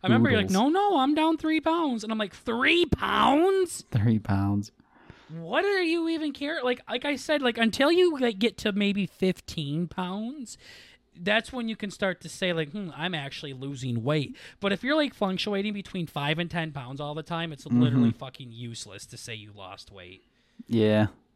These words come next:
Speaker 2: Yeah, 'cause I could even just be in, like, fucking water and <laughs> shit.
Speaker 1: Yeah, like, you can lose so much just water weight.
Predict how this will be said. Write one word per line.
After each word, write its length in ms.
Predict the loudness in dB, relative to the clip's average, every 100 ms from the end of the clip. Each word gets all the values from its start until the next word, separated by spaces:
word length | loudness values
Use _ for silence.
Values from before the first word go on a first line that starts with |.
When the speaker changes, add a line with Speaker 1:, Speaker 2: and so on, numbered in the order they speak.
| _ 0
Speaker 2:
Yeah, 180 | 2
'cause 120 | 2 2
I 60 |
could 120 | 2
even 120 | 2 2
just 120 | 2
be 80 | 2
in, 80 | 2
like, 140 | 0
fucking 260 | -2 -2 -2
water 300 | 0 2 2
and 160 | 0
<laughs> 0 |
shit. 720 | -2 -4 -2 0 2 2 -2 -10 _ _ _ _ _ -20 -18 -8
Speaker 1:
Yeah, 380 | -4 -2 -4 -10
like, 200 | -12 -10
you 80 | -10
can 180 | -8
lose 180 | -8 -10
so 320 | -14 -10 -8
much 280 | -6 -8 -8
just 180 | -14 -14
water 520 | -16 -14 -12 -8 -10
weight. 500 | -10 -18 -20 -20 _